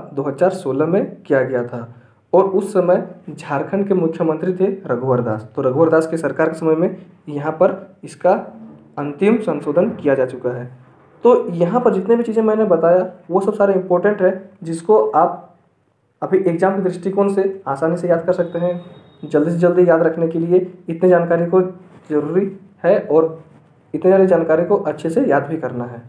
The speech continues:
इसके बारे में हम लोग आगे की video में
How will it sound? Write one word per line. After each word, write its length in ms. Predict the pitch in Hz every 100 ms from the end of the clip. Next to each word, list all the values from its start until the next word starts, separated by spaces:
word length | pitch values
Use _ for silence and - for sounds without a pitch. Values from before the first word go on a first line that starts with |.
| - _ _ _ _ _ _ _
इसके 220 | 175 - 269
बारे 200 | 262 262
में 100 | 254
हम 180 | 214
लोग 220 | 214 240 240 - _ _ _ _ _ _ _ -
आगे 260 | 156 175
की 120 | 220 214
video 280 | 190 196
में 280 | 214 214 233